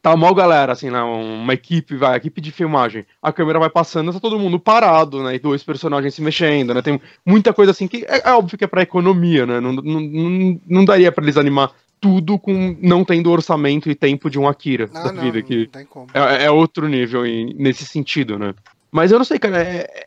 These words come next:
Speaker 1: é, é muito bonito, é, é uma história muito boa, o final me surpreendeu, saca? Eu fiquei bem tenso o filme de-, inteiro. Ele não é longo, ele tem uma hora e vinte, mais ou menos.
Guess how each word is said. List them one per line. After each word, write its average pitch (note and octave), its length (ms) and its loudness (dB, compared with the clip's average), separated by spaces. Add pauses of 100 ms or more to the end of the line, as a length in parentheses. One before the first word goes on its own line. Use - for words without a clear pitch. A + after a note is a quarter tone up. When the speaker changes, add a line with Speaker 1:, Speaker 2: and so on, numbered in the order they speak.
Speaker 1:
é, - 200 -14
é G3+ 120 2
muito G#3 420 0
bonito, E3 420 0
é, D#3 280 2
é D#3 80 2
uma F#3+ 120 2
história G#3 540 0
muito D#3+ 220 -6
boa, B2+ 280 -2
o C#3+ 40 -2
final C#3+ 480 0
me F#3+ 100 -2
surpreendeu, C#3 580 -2
saca? C3 380 -2 (240)
Eu D3 100 2
fiquei D#3+ 280 0
bem D#3+ 260 0 (100)
tenso D#3+ 360 0
o - 20 -6
filme C#3 160 -4
de-, C3 180 -2
inteiro. D3 440 2
Ele E3 160 4
não A#3+ 160 4
é - 20 4
longo, F3+ 320 4
ele C#3+ 80 -2
tem D#3+ 120 -4
uma D#3+ 120 -2
hora F3+ 140 0
e D#3 40 -2
vinte, C#3+ 360 -6
mais C3 160 0
ou A#2+ 80 0
menos. C#3 420 -2